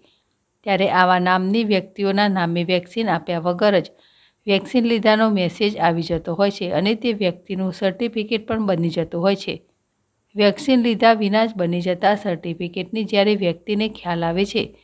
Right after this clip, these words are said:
ત્યારે આવી બોગસ કામગીરીનો પર્દાફાશ થતો હોય છે. આજરોજ સોમવારના રાજપીપળા ભાટવાડાના નિવાસી અને ધરતી કવોરીના માલિક એવા પરેશભાઈ ટાંકના મોબાઈલ ઉપર મેસેજ આવ્યો હતો,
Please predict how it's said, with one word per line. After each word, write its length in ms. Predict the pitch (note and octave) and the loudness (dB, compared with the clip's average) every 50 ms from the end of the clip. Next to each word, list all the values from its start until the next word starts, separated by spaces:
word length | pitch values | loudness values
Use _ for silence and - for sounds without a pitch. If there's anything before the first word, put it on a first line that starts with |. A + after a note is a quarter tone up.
| _ _ _ _ _ _ _ _ _ _ - | _ _ _ _ _ _ _ _ _ _ -2
ત્યારે 280 | G#3+ G3+ G3+ A3+ A#3+ | 2 4 4 4 4
આવી 240 | - G#3+ G#3 A3+ A#3 | 4 2 2 2 0
બોગસ 520 | G3 F#3 F3+ E3 D#3+ - - A3 A3+ A3 - - | 0 0 -2 -4 -4 -2 0 0 0 0 0 2
કામગીરીનો 600 | G#3 G3+ G#3 G3+ F3 G#3 G3+ G#3 G3+ G#3 G#3+ G#3+ | 2 2 4 2 0 0 -2 0 0 0 -2 -2
પર્દાફાશ 680 | G#3 G3+ F3+ E3+ D#3+ F3 G3 G3 G3 - G3+ F#3 F#3 | -2 -2 -2 -2 2 2 2 2 2 0 -2 -2 -2
થતો 340 | F#3+ - G3 E3+ - - D#3 | -4 -6 -12 -10 -6 -6 -2
હોય 160 | E3+ F3+ F3+ | -2 -2 -2
છે. 260 | F3+ - - D#3 - _ _ _ _ _ _ _ _ _ _ _ _ _ _ _ _ - | -4 -6 -14 -14 -16 _ _ _ _ _ _ _ _ _ _ _ _ _ _ _ _ 0
આજરોજ 560 | F#3+ F#3+ F#3+ F3 G#3+ G3+ A3 A3+ A3+ A#3 A3 | 2 4 4 4 4 4 4 6 6 4 2
સોમવારના 600 | A3+ B3 G#3+ G3+ G#3 G3+ G#3+ A3 A3 A3 A3+ A3 A3 | 2 2 2 2 4 4 4 4 4 4 2 2 4
રાજપીપળા 800 | G#3 G3 F#3 F#3 - - G#3+ G#3+ G#3+ - G#3+ G#3+ A3 A3 A3 A3 _ _ _ _ _ _ _ _ _ _ _ - | 4 4 2 2 0 -6 -8 -8 -6 0 2 2 2 2 0 -4 _ _ _ _ _ _ _ _ _ _ _ -6
ભાટવાડાના 760 | E3+ G3 G3+ G#3+ G#3 A3+ A3+ A3+ A3+ A3+ A3+ A3 A3+ A3+ A3 | 4 6 6 6 6 6 4 4 6 6 4 4 2 2 2
નિવાસી 600 | G3+ G3 F3+ F#3+ G#3 G#3 G#3 G#3 G#3 G3 F#3 F#3 | 0 0 2 2 2 2 0 -2 -8 -8 -6 -4
અને 240 | E3+ F3 F3 E3+ | -4 -2 -2 -4
ધરતી 520 | D#3+ E3 - F#3 F#3 F3+ F3+ F3+ - A#3 A3+ | -4 -2 0 0 0 0 -2 -6 -8 -8 -8
કવોરીના 640 | - - G3 F3+ F#3 G3 F#3+ G3+ G3+ G3 G#3 G#3 G3+ | -4 -4 -4 -2 0 0 2 2 2 2 2 2 2
માલિક 420 | G3 G3 F3+ F3+ F#3+ F#3 F#3 - _ _ _ _ _ _ _ _ _ _ G#3+ | 2 2 0 2 0 -2 -4 -6 _ _ _ _ _ _ _ _ _ _ 0
એવા 160 | G3 F#3 F#3 | 2 2 2
પરેશભાઈ 580 | F3+ - G3+ G3+ A3+ G#3+ G#3+ - A#3 A3 A3+ A3 | 4 4 2 4 4 2 0 2 2 2 2 2
ટાંકના 520 | A3+ G3+ F#3 F#3 F3 - G3 G3 G#3+ G#3+ | 0 -2 -2 -2 -2 -4 0 0 2 2
મોબાઈલ 480 | G3+ F#3+ F3 E3 F3 E3 E3+ E3 D#3+ F3+ | 2 0 0 0 0 2 2 0 -2 -2
ઉપર 240 | F3 - G#3+ G#3+ | -2 -2 -2 0
મેસેજ 420 | G#3 F#3+ F3 D#3+ - F3+ E3 D#3 E3+ | 0 -2 -2 -2 -4 -6 -6 -2 -2
આવ્યો 300 | D#3 D#3 D#3+ E3 F3 G3 | -2 0 0 0 0 0
હતો, 320 | G#3 G3+ G#3 F3 D#3+ - | 0 0 -4 -10 -10 -12